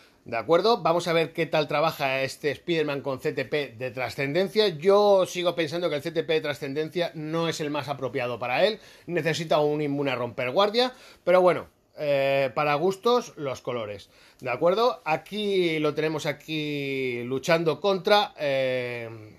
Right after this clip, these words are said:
contra Coloso, ¿de acuerdo? De momento están aguantándose bastante bien los golpes.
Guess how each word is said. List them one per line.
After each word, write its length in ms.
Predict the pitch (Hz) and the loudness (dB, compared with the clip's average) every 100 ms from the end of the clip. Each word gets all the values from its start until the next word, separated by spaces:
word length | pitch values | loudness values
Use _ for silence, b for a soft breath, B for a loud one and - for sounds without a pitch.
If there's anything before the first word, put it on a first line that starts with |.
| _ | _
contra 720 | - 175 165 147 135 127 117 107 | -4 -4 0 0 2 2 -2 -4
Coloso, 640 | 131 175 214 254 269 277 - b b b b | -2 -2 0 2 0 -2 -10 b b b b
¿de 100 | 113 | -10
acuerdo? 600 | 113 147 185 233 262 233 170 b b b b b _ _ _ _ _ _ _ _ _ _ _ _ _ _ _ _ _ _ _ _ _ _ 131 | -2 0 2 2 2 -2 -10 b b b b b _ _ _ _ _ _ _ _ _ _ _ _ _ _ _ _ _ _ _ _ _ _ -2
De 80 | |
momento 320 | 147 160 180 185 | 0 2 2 0
están 180 | - | 0
aguantándose 720 | 175 156 151 147 160 156 165 | 2 4 2 0 -2 -2 -2
bastante 480 | 143 135 - 156 147 | -2 -2 -2 -2 -2
bien 180 | 143 143 | -2 -2
los 160 | 127 117 | -2 -2
golpes. 600 | 170 180 262 247 - | -4 0 -4 -4 -16